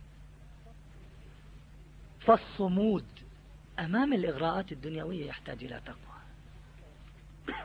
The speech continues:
ويحتاج إلى صدق. الصمود في أرض الجهاد يحتاج إلى تقوى وإلى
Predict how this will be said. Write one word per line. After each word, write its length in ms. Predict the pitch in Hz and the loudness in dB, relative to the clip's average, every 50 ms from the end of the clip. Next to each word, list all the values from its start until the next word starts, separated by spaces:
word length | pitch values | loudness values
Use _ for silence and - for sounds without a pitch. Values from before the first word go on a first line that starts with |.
| - - - - - - - - - - - - - - - | -12 -14 -18 -18 -18 -18 -16 -16 -16 -16 -16 -18 -18 -10 4
ويحتاج 480 | - 165 151 139 - - - 147 127 113 - | 8 8 8 8 6 0 -6 -8 -8 -8 -8
إلى 180 | 127 110 - | -10 -10 -12
صدق. 340 | - - - - - - - - - - - - - - - - - - - - - - - - - - - - - - - - - - - - - - - - - - - - - - - - - - - - - - - 392 403 - - - - - - - - - - - - - - - - - - - - 226 | -12 -14 -18 -18 -18 -16 -16 -16 -16 -16 -16 -18 -18 -16 -16 -16 -16 -16 -16 -16 -16 -16 -16 -18 -18 -18 -18 -18 -18 -18 -18 -16 -14 -14 -12 -12 -14 -14 -16 -16 -18 -18 -18 -16 -16 -16 -18 -18 -18 -18 -18 -18 -18 -18 -18 -18 -18 -16 -18 -18 -18 -16 -18 -16 -16 -16 -16 -16 -16 -16 -16 -16 -14 -14 -4 10 12 12
الصمود 760 | 240 233 - - - 277 294 294 330 381 403 403 392 381 359 339 - | 12 12 8 2 8 10 10 12 12 12 12 12 12 12 12 12 12
في 160 | 330 320 311 | 12 12 12
أرض 360 | 277 254 311 339 359 254 240 | 12 12 12 12 12 12 6
الجهاد 960 | 311 302 277 220 262 302 302 294 311 349 370 370 359 339 269 262 233 175 143 - - - - - - - - - - - - - - - - | 6 6 6 6 10 12 12 12 12 12 12 12 12 12 12 10 4 0 0 -4 -12 -18 -18 -18 -18 -18 -18 -18 -18 -18 -18 -18 -18 -6 4
يحتاج 480 | 185 185 180 - - - 226 233 240 180 190 | 6 6 6 6 2 0 0 2 2 2 0
إلى 260 | 175 170 165 156 143 | 0 2 2 0 0
تقوى 400 | - 220 233 - - 185 160 147 | 0 -2 -4 -2 0 2 2 2
وإلى 360 | 139 135 135 143 127 127 | 2 0 0 -2 -4 -4